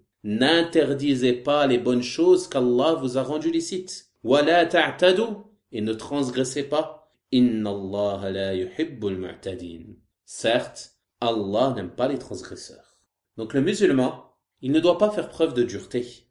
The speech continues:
en interdisant des choses qu'Allah subhanahu wa ta'ala a rendues licites. Et de la même manière, il ne doit pas faire preuve de laxisme en se permettant des choses qu'Allah subhanahu wa ta'ala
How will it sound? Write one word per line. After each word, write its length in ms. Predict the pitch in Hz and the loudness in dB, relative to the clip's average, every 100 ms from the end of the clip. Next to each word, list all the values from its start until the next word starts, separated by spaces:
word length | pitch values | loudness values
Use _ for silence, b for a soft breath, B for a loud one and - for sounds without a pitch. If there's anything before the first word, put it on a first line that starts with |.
| _ _ 135 | _ _ 0
en 140 | 151 | 4
interdisant 800 | 190 202 196 180 143 156 208 - _ _ _ _ | 4 2 0 0 0 -2 -4 -10 _ _ _ _
des 160 | - 151 | -2 0
choses 360 | - 208 233 - | 2 2 2 2
qu'Allah 360 | 180 160 196 | 2 4 2
subhanahu 560 | 202 131 - 175 160 147 | 0 -6 -8 -4 -4 -2
wa 120 | 139 | -2
ta'ala 420 | 143 151 220 214 | -2 -2 0 0
a 80 | 147 | 0
rendues 260 | 127 120 110 | 0 -2 -4
licites. 640 | 98 - - - - _ _ _ _ | -8 -12 -16 -18 -18 _ _ _ _
Et 80 | 143 | 2
de 80 | 185 | 4
la 120 | 226 | 6
même 160 | 254 247 | 4 4
manière, 420 | 202 190 240 247 - _ _ _ - | 4 2 0 -4 -14 _ _ _ -6
il 140 | 156 | 0
ne 80 | 185 | 2
doit 180 | 185 190 | 4 4
pas 140 | 226 | 4
faire 180 | - 98 | 0 -2
preuve 220 | - 185 | 0 0
de 80 | 165 | 4
laxisme 760 | 165 160 - 247 - - 107 - - _ _ | 4 2 -2 -6 -6 -10 -10 -12 -20 _ _
en 80 | 147 | -10
se 140 | 139 180 | -2 0
permettant 800 | 190 185 175 165 202 247 - _ _ _ - | 2 2 2 0 -4 -8 -16 _ _ _ -4
des 140 | 151 | -4
choses 260 | - - - | -2 -4 0
qu'Allah 320 | 175 175 208 | 2 4 2
subhanahu 520 | 202 - - 170 143 | -2 -8 -4 -2 0
wa 120 | 147 | -2
ta'ala 520 | 143 156 226 247 - | 0 0 0 -4 -8